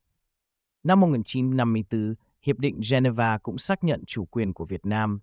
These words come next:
tại Hoàng Sa và Trường Sa. Năm một nghìn chín trăm năm mươi sáu, Pháp chuyển giao miền Nam Việt Nam cho chính quyền Việt Nam Cộng Hòa.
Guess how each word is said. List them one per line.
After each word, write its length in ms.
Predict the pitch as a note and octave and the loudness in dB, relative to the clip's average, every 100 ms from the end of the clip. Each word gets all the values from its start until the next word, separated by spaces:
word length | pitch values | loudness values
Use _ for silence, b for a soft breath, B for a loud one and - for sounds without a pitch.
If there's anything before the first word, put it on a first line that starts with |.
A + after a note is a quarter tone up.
| - | -10
tại 120 | - | -10
Hoàng 260 | G2 F#2+ F2 | -6 -6 -4
Sa 340 | - A#2 G#2 | -4 -2 -2
và 100 | - | -6
Trường 180 | - E2+ | -10 -10
Sa. 380 | - G2+ F2 E2+ - _ _ _ _ _ _ _ _ _ | -8 -6 -6 -8 -14 _ _ _ _ _ _ _ _ _
Năm 160 | D#3 F#3 | 2 4
một 80 | D#3+ | 4
nghìn 160 | B2 | 2
chín 200 | - B2+ | -2 0
trăm 80 | C3+ | 0
năm 180 | C3 B2+ | 2 0
mươi 100 | A2 | -2
sáu, 460 | - A#2 A#2 D#3+ - _ _ _ | 0 2 2 0 -6 _ _ _
Pháp 180 | F3 G3 - | 2 2 0
chuyển 240 | D3+ G2 | -2 0
giao 280 | G2+ B2+ C3 | 2 2 2
miền 260 | A#2 F#2 | 2 2
Nam 220 | G2 A2+ A#2 | 0 0 -2
Việt 200 | G2+ G2 | -4 -4
Nam 300 | G2+ G2+ F#2+ _ _ | -4 -4 -6 _ _
cho 160 | - A#2 | -4 -2
chính 220 | - B2 | 0 -2
quyền 300 | - D3 F2+ | 0 0 0
Việt 180 | G2 - | -4 -4
Nam 220 | G2+ G2+ | -4 -4
Cộng 200 | - - | -6 -10
Hòa. 360 | F2+ F2+ - | -8 -10 -10